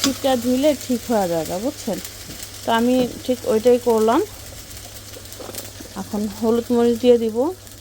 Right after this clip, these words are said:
পরিমাণ মতো। বট আগে থেকেই সিদ্ধ করা, আর এখন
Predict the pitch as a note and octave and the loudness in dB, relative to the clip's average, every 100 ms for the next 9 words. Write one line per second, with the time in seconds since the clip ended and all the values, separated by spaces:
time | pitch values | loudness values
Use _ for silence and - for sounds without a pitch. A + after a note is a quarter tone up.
0 | - - - - - - - - - - | -20 -20 -20 -20 -20 -20 -20 -20 -20 -20
1 | - A3 G#3 G#3+ G#3 G3+ G3 A#3+ F4 - | -6 -2 -2 -2 -4 -4 -4 -2 -2 -6
2 | - - - - - - - - - - | -16 -20 -20 -20 -20 -18 -18 -18 -18 -20
3 | - - - - - - - - - - | -18 -18 -18 -18 -18 -18 -20 -20 -20 -20
4 | - - - - - - - - - - | -20 -20 -18 -20 -20 -20 -20 -20 -16 -10
5 | G3+ A3+ A#3+ - A3 A#3 C#4 B3 C4+ - | 0 2 2 -2 0 0 0 -2 -4 -2
6 | C#4 A3+ A#3+ A3 G3 A3 D4 - - - | -4 0 0 2 -2 -2 -4 -12 -20 -18
7 | - - - - - - - F#3+ F#3+ G3+ | -18 -18 -18 -18 -18 -18 -14 -8 -2 -2
8 | G#3 C#4 | 0 0